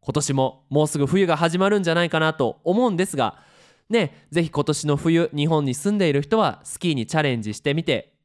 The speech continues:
はいかがでしょうか。ね、スキーできないっていう人はね、まあ、普通にその日帰り旅行、一日の旅行としてね、新幹線でパッとこう、越後湯沢行って、街を散歩して、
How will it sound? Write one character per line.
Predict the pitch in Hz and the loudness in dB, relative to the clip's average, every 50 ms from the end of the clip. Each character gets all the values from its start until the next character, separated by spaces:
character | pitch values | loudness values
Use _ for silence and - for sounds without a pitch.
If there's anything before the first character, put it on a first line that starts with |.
| _ _ | _ _
は | - 147 170 170 - - | 0 0 0 0 -2 -8
い | 131 | -4
か | - - 165 | -2 -2 0
が | 143 143 | 0 0
で | 120 117 | -2 0
し | - 165 | 0 0
ょ | 160 | -2
う | |
か。 | - - 104 - _ _ _ _ _ _ - | 0 -2 -6 -6 _ _ _ _ _ _ -4
ね、 | 214 233 202 139 - - - _ - | -2 -2 -2 -2 -6 -12 -20 _ -18
ス | - - | -14 -6
キ | - 311 311 | -4 -2 -2
ー | 277 | 0
で | 220 208 | 0 -2
き | 208 277 | -2 0
な | 294 339 320 | -2 0 -2
い | 311 | -2
っ | |
て | - - 139 | -2 -2 -2
い | |
う | 143 | -2
人 | 139 - 127 110 | -2 -2 -4 -2
は | 101 | -2
ね、 | 113 139 143 151 151 | -2 -4 -4 -4 -4
ま | 156 143 | -4 -4
あ、 | 139 | -4
普 | 143 - | -4 -8
通 | - - 240 262 277 285 | -12 -8 -4 -4 -2 -2
に | 277 302 311 247 - _ _ _ _ | -2 -4 -4 -6 -8 _ _ _ _
そ | - - 180 | -4 -2 -2
の | 170 | -2
日 | 160 123 - 170 | 0 0 2 4
帰 | 170 196 202 214 214 202 | 4 4 4 4 2 2
り | 196 202 | 0 2
旅 | 196 214 214 | 2 2 0
行、 | 208 - 135 123 139 147 - | 2 2 2 2 2 0 -2
一 | 175 185 - 214 | -6 -2 -2 -2
日 | 208 208 - 269 | -2 -2 -2 -2
の | 311 226 | 0 2
旅 | 143 135 131 | 2 2 2
行 | - 151 147 143 | 2 0 0 0
と | 151 165 | 0 -4
し | 156 | -4
て | - 175 170 | -4 -4 -2
ね、 | 185 190 190 - _ _ _ | -2 -2 -4 -4 _ _ _
新 | - - 202 185 | -8 -4 -4 -2
幹 | 175 185 196 190 | 0 0 0 0
線 | 185 190 170 147 | 2 0 0 0
で | 131 123 | 0 0
パ | - 180 180 | 2 2 0
ッ | 180 - - | 0 -2 -4
と | - 139 | -4 -4
こ | - - 120 113 110 110 | -2 0 0 0 0 0
う、 | 107 | -2
越 | 120 - 143 | -2 -4 -2
後 | 131 143 151 | 0 0 0
湯 | 180 | 0
沢 | 196 220 214 170 143 127 | 0 0 0 0 2 0
行 | 123 - | -2 -4
っ | |
て、 | _ - 180 175 - - _ - | _ 0 0 0 0 -2 _ -10
街 | 131 127 127 131 - - 143 143 143 143 135 | -4 -4 -4 -2 -2 -4 -2 0 0 0 0
を | 120 113 107 | 0 0 -2
散 | - - 151 147 147 | 0 0 -2 -2 0
歩 | 143 156 156 | -2 -4 -4
し | - - | -2 -2
て、 | - 185 175 - - | -2 -2 -2 -2 -6